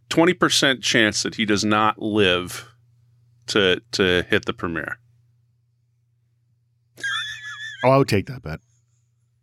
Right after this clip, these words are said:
Speaker 1: I think you should, but, you know, I didn't, I didn't, I didn't make it stronger. But, but I'll, uh, you know, for,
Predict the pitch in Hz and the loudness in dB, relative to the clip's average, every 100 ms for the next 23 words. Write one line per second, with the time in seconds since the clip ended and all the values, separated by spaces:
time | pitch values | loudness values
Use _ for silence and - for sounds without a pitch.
0 | _ - - - - 294 247 214 269 240 | _ -18 -10 -4 0 2 2 2 4 4
1 | 101 - 131 147 107 143 175 135 139 175 | 4 2 4 4 4 4 2 2 2 0
2 | 175 - _ - - - 135 190 202 196 | -2 -12 _ -20 -10 -2 0 2 2 2
3 | - - 196 190 101 - _ _ 120 113 | -2 0 2 2 0 -6 _ _ -2 -2
4 | 104 120 113 127 147 143 135 - _ _ | -2 -2 2 2 4 4 2 -2 _ _
5 | _ _ _ - 85 - - _ _ _ | _ _ _ -10 -10 -10 -18 _ _ _
6 | _ _ _ _ _ _ - - - 160 | _ _ _ _ _ _ -20 -20 -14 -14